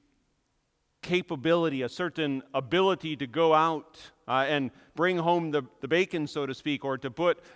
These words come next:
uh, bread on the table, a certain, a certain power, a certain ability.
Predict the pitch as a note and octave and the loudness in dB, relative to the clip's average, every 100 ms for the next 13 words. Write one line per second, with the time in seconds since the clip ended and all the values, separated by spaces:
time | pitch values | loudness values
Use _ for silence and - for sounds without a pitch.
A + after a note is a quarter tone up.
0 | - C#3+ B2+ D#3+ E3 D#3 C#3 E3 E3+ D3 | -4 -4 2 2 2 0 -2 -2 0 0
1 | C#3+ C3+ G3 E3 D3 C3 - - D3+ G3 | -2 -2 -4 -2 -4 -6 -12 -10 -4 -2
2 | D#3 D3+ - F3+ F3+ D#3 D3 - F3+ E3 | -2 -4 2 4 4 4 -2 -2 -4 -2
3 | D#3 C#3 D#3+ G#3 G#3+ F3+ C#3 A2 | -2 -2 2 4 4 0 -6 -10